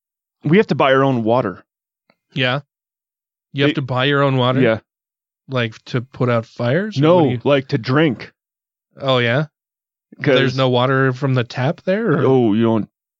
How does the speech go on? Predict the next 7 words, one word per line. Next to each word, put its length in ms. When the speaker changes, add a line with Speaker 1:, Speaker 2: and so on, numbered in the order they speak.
Speaker 1:
drink 240
that 180
water. 480
Speaker 2:
Oh, 320
right. 280
'Cause 180
it's, 400